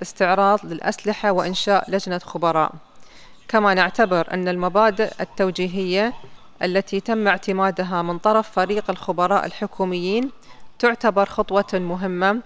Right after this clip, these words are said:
في بناء التوافقات وتأطير عمل فريق الخبراء، في حين أنه لا يمكن تفعيلها وتطبيقها على المستوى الوطني. سيد الرئيس،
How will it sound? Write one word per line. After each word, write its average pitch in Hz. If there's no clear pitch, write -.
في 196
بناء 185
التوافقات 185
وتأطير 214
عمل 190
فريق 190
الخبراء، 175
في -
حين 202
أنه 196
لا 208
يمكن 233
تفعيلها 196
وتطبيقها 185
على 175
المستوى 165
الوطني. 156
سيد 220
الرئيس، 160